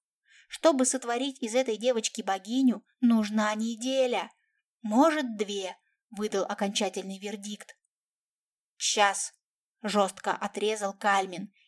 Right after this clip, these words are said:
«и ни минутой больше. Я верю в тебя, Луи». Этот гад ещё и исчез в портале, оставив ошарашенного эльфа хлопать глазами и открывать рот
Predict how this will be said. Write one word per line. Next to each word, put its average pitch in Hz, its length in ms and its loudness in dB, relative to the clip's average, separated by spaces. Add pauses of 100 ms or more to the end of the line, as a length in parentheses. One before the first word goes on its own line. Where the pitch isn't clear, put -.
«и 294 140 6
ни 262 120 8
минутой 233 440 4
больше. 202 560 0 (340)
Я 277 300 4
верю 214 300 4
в 190 100 -10
тебя, 185 420 -6
Луи». 220 500 -2 (720)
Этот 262 440 2
гад 262 500 0
ещё 233 480 -2
и 247 260 -2
исчез 269 360 0
в - 120 -10
портале, 247 680 -2 (260)
оставив 214 560 -2
ошарашенного 208 800 0
эльфа 233 340 0
хлопать 208 440 -2
глазами 208 680 2 (160)
и 302 100 2
открывать 233 560 2
рот 226 320 4